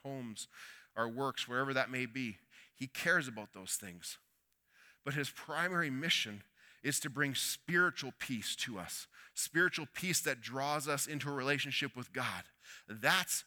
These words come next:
what earned him the title Prince of Peace. And now throughout the next four services that we're gonna have during this Advent series,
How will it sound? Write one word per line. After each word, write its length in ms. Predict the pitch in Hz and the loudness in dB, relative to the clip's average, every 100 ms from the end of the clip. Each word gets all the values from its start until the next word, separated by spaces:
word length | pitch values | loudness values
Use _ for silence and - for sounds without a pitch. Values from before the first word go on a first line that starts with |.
| - | -2
what 140 | 156 - | -2 2
earned 280 | 151 147 | 2 2
him 180 | 139 156 | 0 0
the 60 | 135 | 0
title 460 | - 165 156 123 107 - _ | 2 4 4 2 -4 -12 _
Prince 260 | - 135 127 | -4 -2 -2
of 120 | - | -4
Peace. 400 | - 113 - - _ _ _ _ _ _ _ _ _ _ _ _ _ _ | -4 -2 -4 -6 _ _ _ _ _ _ _ _ _ _ _ _ _ _
And 80 | 131 | 2
now 80 | 147 | 2
throughout 360 | 139 143 151 | 2 2 2
the 60 | 143 | 2
next 240 | 143 135 | 0 2
four 260 | - 139 135 | 0 -2 -4
services 500 | - 147 139 127 117 | -2 0 0 -2 -6
that 120 | 120 | -6
we're 100 | 123 | -4
gonna 180 | 123 120 | 0 0
have 300 | 127 120 113 | 4 2 2
during 240 | 117 117 | -2 -4
this 160 | 117 110 | -4 -2
Advent 400 | 104 120 110 107 | 0 0 -2 -4
series, 440 | - 131 113 110 | -2 0 -2 -4